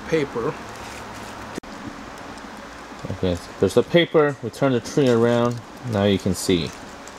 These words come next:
Speaker 2: what Robert was talking about.
Speaker 1: So this is the detail.
Speaker 2: So
Speaker 1: See, it's a
Speaker 2: imagine this was a tree, right?
Speaker 1: And you can see here,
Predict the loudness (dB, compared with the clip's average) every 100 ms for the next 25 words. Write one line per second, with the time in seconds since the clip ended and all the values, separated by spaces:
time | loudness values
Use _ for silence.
0 | -2 2 4 4 2 0 -2 -2 -4 -4
1 | -6 -8 -14 -16 -16 -12 0 2 4 6
2 | 6 6 4 4 2 4 4 4 -4 -18
3 | -18 -18 -16 -16 -14 -16 -16 -16 -16 -16
4 | -16 -16 -16 -16 -16 -16 -14 -8 -8 -8
5 | -4 2 4 4 2 2 6 6 6 4
6 | 4 2 2 0 0 2 4 4 4 2
7 | 2 -2 -14 -14 -16 -16 -14 -14 -16 -16
8 | -16 -16 -16 -16 -14 -14 -12 -12 -10 -12
9 | -10 2 4 6 6 6 8 6 6 4
10 | 6 8 8 4